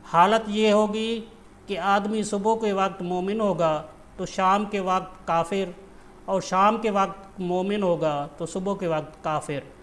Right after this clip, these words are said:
दुनियावी साजो सामान के बदले आदमी अपना दीन बेच देगा। इसी तरह एक और जगह इरशाद नबवी है, "नेक अमाल की तरफ सबकत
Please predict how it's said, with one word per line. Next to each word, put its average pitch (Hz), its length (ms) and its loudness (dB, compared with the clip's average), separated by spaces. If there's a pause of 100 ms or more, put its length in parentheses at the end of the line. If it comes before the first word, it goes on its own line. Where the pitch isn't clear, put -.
(460)
दुनियावी 190 640 4
साजो 180 360 0
सामान 175 540 0
के 202 120 -4
बदले 165 520 -2 (120)
आदमी 180 440 0
अपना 170 300 0
दीन 160 460 -2
बेच 170 320 -4
देगा। 120 460 -8 (100)
इसी - 140 -10
तरह 196 480 2
एक 180 180 -6
और 185 200 0
जगह 190 300 0
इरशाद 175 480 -2
नबवी 175 480 -2
है, 147 220 0 (1040)
"नेक 240 480 8
अमाल 214 460 6
की 220 120 -8
तरफ 214 340 2
सबकत 214 640 -2